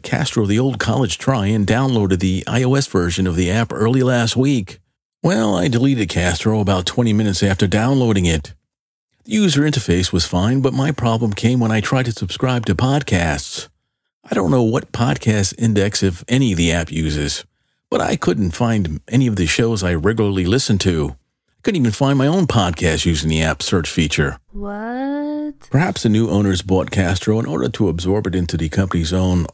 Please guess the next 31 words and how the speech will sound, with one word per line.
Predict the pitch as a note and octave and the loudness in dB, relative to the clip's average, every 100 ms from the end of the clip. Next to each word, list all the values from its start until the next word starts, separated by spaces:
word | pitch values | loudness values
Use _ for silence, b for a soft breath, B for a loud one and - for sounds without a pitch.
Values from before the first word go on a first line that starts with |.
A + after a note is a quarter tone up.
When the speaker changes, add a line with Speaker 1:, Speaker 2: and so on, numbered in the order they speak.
| - | -6
Speaker 1:
Aurelian | F#2 F2 G2 C#3 G2+ E2 D2+ | -2 2 2 2 2 0 0
app, | D2 D2 F2+ | 0 -2 -6
which | - - G#2 | -4 -2 0
looks | F#3+ - - | 0 -2 -2
to | B2+ | -2
be | A#2 | -2
exclusive | E2+ - B2+ A#2 G2+ - | 0 0 0 0 -4 -2
to | |
the | E2+ F2 C2 - | -2 -2 -4 -6
Android | G2 G#2 F#2 G2 F2+ | -2 0 2 2 0
mobile | - F#2+ F#2+ G2 | 0 0 2 0
operating | G#2 C3+ A2 G2 F#2 | 0 0 2 2 0
system. | - F2 - E2 C#2+ - _ _ _ _ b b | 0 0 0 0 -2 -6 _ _ _ _ b b
Castro | - G#3+ D#3+ B2+ A2+ | -2 0 0 2 2
in | |
its | G2 - | -2 -2
present | E3+ - F2+ | -2 0 -2
form | - F#2 A2+ | 0 0 2
is | G2 | 0
unusable | A#2+ A2 C3 A2+ F2 F2 | 2 2 2 2 2 2
unless | G#2 G#2+ - | 2 2 2
you | |
import | G2 B2+ G2 F2 | 2 0 0 0
R | - D#2+ | 0 -2
S | D#2+ F2 | 0 -2
S | D#2+ | -2
feeds | - F2 G2+ | -2 -2 0
from | - F#2 | 0 0
a | D#2+ | 0
different | D2 G#2+ G2+ F#2+ | 0 0 2 0
app. | A#2 F#2+ | 0 -2